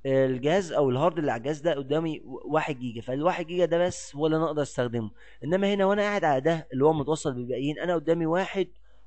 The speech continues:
و-، وخمسة كمان، فقدامي ستة، يبقى انا هنا قدامي ستة جيجا. يبقى انا قدام، قدام واحد جيجا لانه مش متوصل بحاجه، انما ده منه متوصل باخواته،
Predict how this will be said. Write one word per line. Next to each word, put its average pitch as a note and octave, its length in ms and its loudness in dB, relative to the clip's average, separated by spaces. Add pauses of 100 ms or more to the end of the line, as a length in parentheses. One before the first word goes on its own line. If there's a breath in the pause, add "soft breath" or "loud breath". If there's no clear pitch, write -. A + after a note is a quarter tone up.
(160)
و-، C#3 360 2
وخمسة F#3 420 0
كمان، C3 380 0
فقدامي C#3 440 -2
ستة، - 420 -8 (380)
يبقى C#3 140 -4
انا D3+ 140 4
هنا D#3+ 140 2
قدامي D3 320 0
ستة C#3+ 360 -4
جيجا. G#2 380 -10 (340)
يبقى C3 140 -4
انا C#3+ 120 0
قدام، C#3 220 -4
قدام C#3 240 0
واحد C#3+ 200 -2
جيجا D3+ 200 -2
لانه D3+ 180 -2
مش C3 160 -6
متوصل D#3 400 -2
بحاجه، A#2+ 420 -2 (260 loud breath)
انما C#3+ 220 -2
ده D#3+ 140 2
منه F3+ 300 -2
متوصل D3+ 420 0
باخواته، C3 580 2